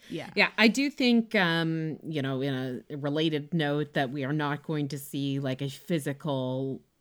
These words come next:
Speaker 2: Ford host. Um, that,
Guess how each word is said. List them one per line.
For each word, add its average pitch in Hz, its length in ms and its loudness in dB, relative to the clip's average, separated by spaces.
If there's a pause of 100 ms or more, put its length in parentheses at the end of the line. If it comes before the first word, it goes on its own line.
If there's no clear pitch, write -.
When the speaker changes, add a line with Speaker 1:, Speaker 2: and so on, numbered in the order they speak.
(400)
Speaker 2:
Ford 131 500 0
host. - 600 -8 (360)
Um, 127 720 0 (320)
that, 131 320 -4